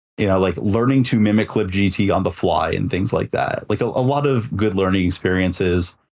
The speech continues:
And I kick off the mentor tournament, and that goes, uh, not great to start. Uh, just kind of like, uh, I look back and it's just, like, very much like, okay, you just, like, got paired against people. Like, uh,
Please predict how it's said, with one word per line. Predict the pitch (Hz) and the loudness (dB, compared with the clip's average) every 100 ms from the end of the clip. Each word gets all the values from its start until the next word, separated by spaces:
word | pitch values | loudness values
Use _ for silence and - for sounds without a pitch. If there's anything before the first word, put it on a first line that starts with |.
| _ _ _ _ | _ _ _ _
And | 101 95 92 95 95 95 92 - | 0 2 2 2 2 2 0 -2
I | |
kick | - 147 | -4 -4
off | 156 | -2
the | 147 | -2
mentor | 107 104 104 | 0 0 -2
tournament, | - 101 92 90 87 | -2 0 0 0 0
and | 95 | -2
that | 110 113 | -2 -2
goes, | 113 104 95 90 - - _ _ _ | -2 2 2 0 -4 -14 _ _ _
uh, | 101 95 92 85 85 82 92 - _ - | -2 0 0 0 0 0 -2 -8 _ -4
not | 92 98 110 | 0 0 -2
great | 101 90 85 - | -2 -2 -2 -6
to | - | -8
start. | - 82 80 - - | -4 -2 -2 -4 -4
Uh, | 98 92 90 | 0 0 0
just | 131 - | -2 -4
kind | 107 | -4
of | 98 95 | -4 -2
like, | 92 87 - _ | 0 -2 -6 _
uh, | 113 110 107 | -4 -2 0
I | 131 | 0
look | 180 | 0
back | 117 113 | -2 -2
and | 110 | -2
it's | 95 | -2
just, | 120 104 | -2 -2
like, | 87 | -2
very | 95 90 | 0 0
much | 90 90 | -2 -2
like, | 85 | -4
okay, | 104 - 85 78 | -4 -4 -4 -2
you | 92 98 | 2 2
just, | 101 95 | 2 0
like, | 98 90 - 95 | -2 -4 -6 -4
got | 92 107 - | -2 -2 -2
paired | 107 104 98 | -2 0 0
against | 92 95 90 - | -2 -2 -4 -2
people. | 101 95 92 | -2 0 0
Like, | 90 87 _ - | 0 -2 _ -4
uh, | 98 92 90 85 80 | 0 0 0 0 0